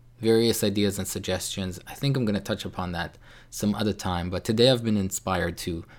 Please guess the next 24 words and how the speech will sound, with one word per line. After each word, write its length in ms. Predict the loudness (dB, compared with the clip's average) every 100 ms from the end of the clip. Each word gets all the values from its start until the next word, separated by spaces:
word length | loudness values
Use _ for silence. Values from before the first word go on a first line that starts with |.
| -20 -20
to 100 | -6
talk 200 | 0 2
about 240 | 2 0 0
what 120 | 0
you 160 | 0 0
actually 600 | 0 0 -4 -2 -4 -10 -20 -20 -8
can 180 | -2 2
do 200 | 6 6
in 100 | 6
a 40 |
lucid 280 | 2 0 -2
dream, 320 | 0 0 0
or 160 | 0 0
should, 300 | 0 0 0
what 140 | 2
you 120 | 2
should 220 | 2 0 0
try 300 | 2 4 4
to 100 | 0
do 240 | -2 -4
in 80 | -4
a 60 |
lucid 300 | -8 -10 -12
dream. 200 | -12 -12